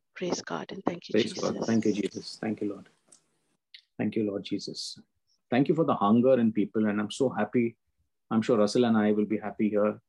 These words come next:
Speaker 2: because we both, in whatever way, we preach God's word, to see the word of God being spoken from people's mouth, and you're using words to control your destiny. Thank you, Jesus, for this wonderful step,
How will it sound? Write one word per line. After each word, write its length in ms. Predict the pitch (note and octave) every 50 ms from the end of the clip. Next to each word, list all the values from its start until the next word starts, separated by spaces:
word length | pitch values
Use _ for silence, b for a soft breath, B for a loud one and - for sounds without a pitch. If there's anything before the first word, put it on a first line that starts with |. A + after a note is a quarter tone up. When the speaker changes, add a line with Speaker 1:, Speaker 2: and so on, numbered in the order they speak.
| - G#2+
Speaker 2:
because 240 | G2 - G#2+ G#2 G2
we 120 | G2 G#2
both, 300 | G#2 - G2+ G#2+ G#2 G#2 - - - _ - _ _ _ _ -
in 180 | A2+ A2 G#2+ G2+
whatever 340 | G#2 G#2+ G#2+ G#2+ G#2+ G#2
way, 200 | G#2 G2+ G#2 G#2
we 200 | G#2 G#2+ G#2 G2+ - _
preach 260 | - A2 G#2+ - -
God's 260 | - G#2+ G#2+ G#2 -
word, 240 | - G#2 A2+ A#2+ - _ _ _ _ _ _ _ _ _ _ _ _ _ _ _ _ -
to 80 | G#2+
see 360 | - - - A#2 A#2 A2 - -
the 100 | - A2+
word 240 | G#2+ G#2 A2+ C3 C#3+
of 160 | D3 A#2+ A2
God 240 | A2 A2 A2 G#2+ -
being 260 | - A2 G#2+ G#2+ G#2+
spoken 540 | - - - - G#2+ G#2 - B2+ A2+ G#2+ G2+ -
from 140 | - G#2+ G2+
people's 360 | - A2 G#2 - A2 G#2 -
mouth, 260 | G#2+ G#2 G#2+ A2 A2 - - _ _ _ _
and 220 | - G#2+ G#2+ G#2 -
you're 120 | A2 G#2
using 400 | G#2 G#2 A2+ A2+ G#2+ - A2+ A2 F#2+
words 420 | G2+ G#2+ A2 G#2+ G#2+ - - - _ _ _ _ _ _ _ _ _ _ _ - -
to 80 | - A#2
control 400 | - A2+ G#2 G#2 - A2+ A2 A2
your 100 | A2 G2+
destiny. 460 | - G2+ - - - A2+ A2 A2 A2 - _ _ _ B B B B B B B B B B _ -
Thank 180 | A#2 A2+ A2
you, 80 | A2+ G#2
Jesus, 460 | G#2 G#2 G#2+ G#2 A#2 G#2+ - - -
for 180 | - - A2+ G#2+
this 460 | G#2+ G#2+ - - - - - - _
wonderful 480 | - A2+ A2+ A2+ A2 G#2 - A2+ A2 G#2+
step, 320 | - - - A2+ G#2+ -